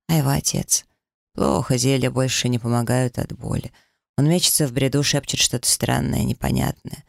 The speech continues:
Какие-то чёрные орхидеи, глухо закончил он, совсем плох стал. Определить яд так и не удалось. Я застыла на мгновение и тяжело сглотнула. Чёрные орхидеи — прекрасные, невероятно опасные цветы, что разводились в специальном подвале Академии.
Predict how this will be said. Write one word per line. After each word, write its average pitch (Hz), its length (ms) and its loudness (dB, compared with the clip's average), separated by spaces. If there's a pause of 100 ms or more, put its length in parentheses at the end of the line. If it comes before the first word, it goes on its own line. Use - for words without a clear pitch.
(340)
Какие-то - 340 -4
чёрные 131 380 0
орхидеи, 127 640 0
глухо 123 340 -4
закончил - 640 0
он, 120 140 -2
совсем - 480 0
плох - 320 -2
стал. - 360 -4 (380)
Определить 127 640 0
яд 123 240 0
так - 200 -8
и 120 40 0
не 117 160 2
удалось. - 680 -2 (680)
Я 180 80 4
застыла 170 440 2
на 160 100 2
мгновение 143 600 0
и 117 60 -4
тяжело 117 360 0
сглотнула. - 720 -4 (1080)
Чёрные 202 340 2
орхидеи — 170 640 2
прекрасные, 156 640 0
невероятно 127 460 2
опасные 123 440 0
цветы, 123 520 0
что - 240 -2
разводились 120 540 0
в - 40 2
специальном 120 560 0
подвале - 500 0
Академии. - 760 -6